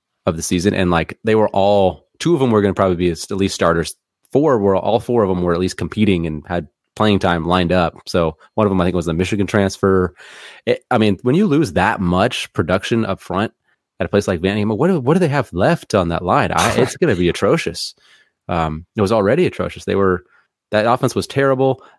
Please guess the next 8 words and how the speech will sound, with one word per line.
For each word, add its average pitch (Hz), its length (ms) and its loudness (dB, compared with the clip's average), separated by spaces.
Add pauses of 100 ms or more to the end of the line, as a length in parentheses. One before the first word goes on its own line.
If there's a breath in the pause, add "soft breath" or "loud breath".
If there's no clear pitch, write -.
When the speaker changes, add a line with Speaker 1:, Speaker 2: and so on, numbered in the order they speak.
(140)
Speaker 1:
They 101 200 2
were 92 260 2
nearly 113 380 2
fifty - 440 -4
yards 127 560 0 (100)
per 117 180 0
game 107 280 2
worse 90 600 -2